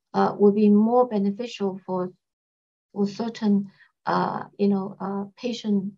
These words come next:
uh, population. And, and, and that's why I think doing this kind of genetic analysis is extremely revealing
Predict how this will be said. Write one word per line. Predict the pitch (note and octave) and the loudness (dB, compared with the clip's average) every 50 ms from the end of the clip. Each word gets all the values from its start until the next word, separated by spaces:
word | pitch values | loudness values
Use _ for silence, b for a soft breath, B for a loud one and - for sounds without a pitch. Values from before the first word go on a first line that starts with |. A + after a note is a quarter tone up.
| _ | _
uh, | F#3+ G3 F#3+ F#3+ F#3+ G3 - - _ _ _ _ _ _ _ - | -12 -12 -12 -12 -14 -18 -20 -20 _ _ _ _ _ _ _ -8
population. | A3+ A3 - - G#3 G3 F#3 F#3 G3+ G3+ - F#3+ F#3 F3+ F3+ - - | -8 -8 -2 0 0 2 2 0 -2 -4 -6 -10 -10 -10 -10 -10 -8
And, | F#3 F#3 G3 - | -8 -8 -8 -6
and, | - F#3 G3 - - - | -6 -6 -4 -6 -4 -2
and | G3 G3 G3+ | 0 0 2
that's | A3+ A#3+ A#3 - | 0 0 -2 -2
why | A#3+ A3+ A3 | 0 0 0
I | G#3 | 0
think | G#3 B3 B3 A#3+ B B B B B B B _ _ - | 0 0 -2 -2 B B B B B B B _ _ 0
doing | C4 C4 C4 C4+ | 4 4 4 4
this | C4 C4+ C4 C4 | 4 2 -2 -2
kind | - - B3+ B3+ B3 | -2 -2 0 0 2
of | G#3+ G3+ | 0 0
genetic | - G3+ F#3+ G3 G3+ G3+ G#3 G3+ A#3 G#3+ - | -2 -2 0 2 2 2 2 0 -2 -6 -6
analysis | G3+ F#3+ G3 F#3+ G3 G#3+ A3+ A3+ - - G3+ F#3 - - | -4 -4 -2 -2 -2 -4 -4 -6 -6 -8 -8 -8 -8 -6
is | - G3 G3 - - _ _ _ _ _ _ _ _ _ _ _ _ _ _ _ _ _ _ _ | -6 -6 -6 -6 -12 _ _ _ _ _ _ _ _ _ _ _ _ _ _ _ _ _ _ _
extremely | G#3+ G#3+ A3 - - C4 C#4 C#4 C#4 B3+ A#3+ | -4 -4 -4 -6 -6 -4 -2 0 0 0 0
revealing | A#3+ A3 F#3+ F#3 F#3 G3+ G3+ G#3 G3+ G3 G3 F3 F3+ | 2 2 2 4 6 6 6 6 4 0 -4 -8 -16